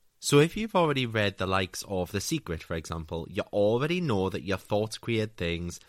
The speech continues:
and that your thoughts alone pave your destiny and shape your life. But there's still a tiny little hiccup in that you don't one hundred percent believe it.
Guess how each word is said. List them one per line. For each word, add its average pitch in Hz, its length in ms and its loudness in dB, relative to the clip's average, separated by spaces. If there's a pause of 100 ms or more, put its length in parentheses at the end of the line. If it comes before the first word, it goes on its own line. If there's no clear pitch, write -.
(240)
and 104 200 -2
that 101 140 0
your 95 320 2
thoughts 151 340 -2
alone 95 380 4
pave 127 420 -2
your 139 200 2
destiny 90 540 -4
and 98 160 -6
shape - 320 -6
your 82 100 -4
life. 87 420 0 (520)
But 117 140 -2
there's 131 140 0
still - 500 2
a 110 80 -4
tiny 131 480 -2
little 113 280 0
hiccup 90 580 -4
in 113 160 2
that 110 140 -2
you 113 200 -4
don't 101 420 0
one 110 240 -2
hundred 98 300 -6
percent 85 340 -6
believe 98 320 -2
it. 78 280 -6